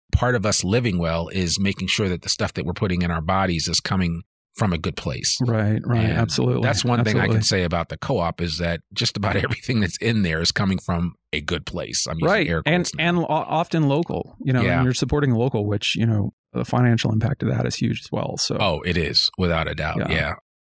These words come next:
Speaker 1: A big sense of pride. My chest is pushed out as, as you say that, because that local does matter.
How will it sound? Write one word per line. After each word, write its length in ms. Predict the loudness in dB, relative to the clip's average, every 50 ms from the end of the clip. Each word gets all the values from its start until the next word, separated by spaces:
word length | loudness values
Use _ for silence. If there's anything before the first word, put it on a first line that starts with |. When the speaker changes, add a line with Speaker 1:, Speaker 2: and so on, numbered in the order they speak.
| _ -2
Speaker 1:
A 140 | -2 -2 -2
big 340 | -2 -2 -2 -2 0 0 0
sense 320 | 2 2 2 2 2 0
of 120 | -2 -2 -2
pride. 340 | 0 0 2 4 2 2 2
My 140 | 0 0
chest 360 | 0 2 2 2 0 0 0 -2
is 120 | -2 -2
pushed 340 | -2 -2 -2 -2 0 0 0
out 220 | 0 0 0 0
as, 200 | 0 0 0 0 0
as 220 | 0 0 2 2
you 80 | 2 2
say 280 | 2 2 2 2 2 2
that, 180 | 0 0 -2
because 440 | -2 -4 -2 0 0 0 0 -2 -2
that 220 | 0 0 0 0 -2 0
local 380 | 0 0 0 2 0 -2 0
does 240 | 0 0 0 0 0
matter. 480 | 0 0 0 -2 -2 -4 -8 -10 -10